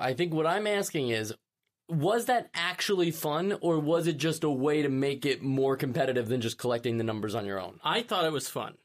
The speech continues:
Speaker 1: Okay.
Speaker 2: I really did.
Speaker 1: That's what I'm just,
Speaker 2: And
Speaker 1: to me, that doesn't
Speaker 2: after,
Speaker 1: sound like fun, but I'm
Speaker 2: after
Speaker 1: just
Speaker 2: I
Speaker 1: saying.
Speaker 2: texted you my, my opinion, and you said that you guys both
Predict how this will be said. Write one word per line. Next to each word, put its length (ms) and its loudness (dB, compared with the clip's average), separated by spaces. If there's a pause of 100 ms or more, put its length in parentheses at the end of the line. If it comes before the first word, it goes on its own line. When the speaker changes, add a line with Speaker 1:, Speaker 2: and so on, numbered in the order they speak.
Speaker 1:
Okay. 200 -2
Speaker 2:
I 80 0
really 260 0
did. 60 -2
Speaker 1:
That's 160 2
what 100 2
I'm 120 -2
just, 180 -2
Speaker 2:
And 160 2
Speaker 1:
to 80 4
me, 160 2
that 160 2
doesn't 220 0
Speaker 2:
after, 120 0
Speaker 1:
sound 320 0
like 180 -4
fun, 300 -4
but 100 2
I'm 100 2
Speaker 2:
after 180 -2
Speaker 1:
just 200 0
Speaker 2:
I 40 0
Speaker 1:
saying. 140 0
Speaker 2:
texted 200 -6
you 160 0
my, 500 0
my 200 -2
opinion, 440 -4
and 160 -2
you 160 -4
said 160 -6
that 80 -2
you 120 -4
guys 200 -2
both 380 -4